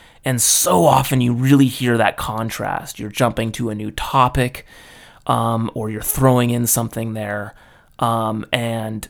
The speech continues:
that's what the wa is doing. And it's a really, it's not a hundred percent, of course. There's always gonna be exceptions. That happens in English, of course. <laughs> You know, we got our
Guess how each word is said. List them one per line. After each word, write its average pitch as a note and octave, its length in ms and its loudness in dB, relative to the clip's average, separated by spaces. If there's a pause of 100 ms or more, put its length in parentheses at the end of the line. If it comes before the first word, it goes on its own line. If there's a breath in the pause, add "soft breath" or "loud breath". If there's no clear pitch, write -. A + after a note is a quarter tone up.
that's A#2+ 500 0
what C3+ 140 -4
the B2+ 60 2
wa A2 320 -2
is G#2 160 -8
doing. A2 420 -10 (260)
And A2+ 140 -4
it's A2 160 -4
a B2 60 -4
really, C3+ 600 4
it's - 300 -4
not C#3 280 4
a A#3 40 6
hundred C4+ 280 4
percent, A#3 300 4
of C#3 100 -2
course. A#2 320 -2
There's B2+ 200 -2
always C3+ 360 4
gonna C#3+ 180 2
be C#3+ 100 2
exceptions. A#2+ 640 -2
That A2+ 140 -4
happens B2 380 -2
in B2+ 100 2
English, C3+ 340 4
of - 100 -14
course. A#2+ 460 -8
<laughs> - 40 -20
You C#3+ 80 -10
know, - 80 -12
we D#3 100 6
got C#3 140 6
our C3 140 2